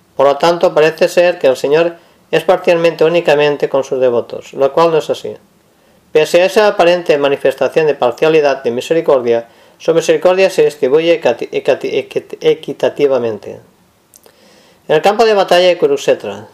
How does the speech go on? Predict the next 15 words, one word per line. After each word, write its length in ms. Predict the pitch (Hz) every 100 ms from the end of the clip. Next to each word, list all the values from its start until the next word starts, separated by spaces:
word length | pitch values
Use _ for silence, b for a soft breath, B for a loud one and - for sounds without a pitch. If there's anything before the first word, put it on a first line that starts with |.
| -
todas 200 | 156 185
las 120 | 196
personas 420 | 185 170 180 170
que 80 | 170
murieron 540 | 147 139 160 175 170
en 100 | 139
las 120 | 139 131
peleas 440 | 139 151 170 170
en 160 | 143 131
presencia 420 | 131 156 151 160
del 100 | 143
Señor 340 | 143 123 117 - b b b -
obtuvieron 500 | 147 165 165 196 208
la 80 |
salvación 680 | 196 170 156 151 175 185 -